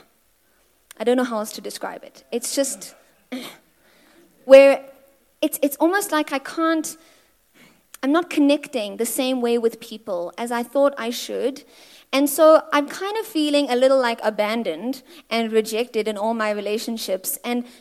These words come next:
not finding peace, right? And so, you know, I go before God and it's like, I just don't have peace here. I could go to all of the people in my life, which is a long list of people, and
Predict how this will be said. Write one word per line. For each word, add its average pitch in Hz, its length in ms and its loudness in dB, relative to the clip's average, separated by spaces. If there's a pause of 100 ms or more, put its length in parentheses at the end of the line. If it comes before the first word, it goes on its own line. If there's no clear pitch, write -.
not 302 340 0
finding 294 760 2
peace, - 640 -10
right? 190 380 -10 (540)
And 330 120 2
so, 339 380 6
you 330 100 2
know, 349 120 6
I 339 100 6
go 330 240 4
before 381 300 0
God 320 260 0
and 311 100 2
it's 320 120 -6
like, 311 160 -2
I 311 100 2
just 320 260 -6
don't 320 380 4
have 262 200 -10
peace 330 440 -4
here. - 180 -10 (800)
I 277 100 4
could 330 680 -2
go 311 240 8
to 339 300 -2
all 277 320 2 (100)
of 247 120 -8
the 247 100 2
people 262 360 -4
in 262 200 -4
my 262 160 -2
life, 226 440 -6
which - 200 -8
is 233 120 -8
a 233 180 -8
long 254 320 -4
list - 260 -18
of - 100 -20
people, - 400 4 (420)
and 277 340 0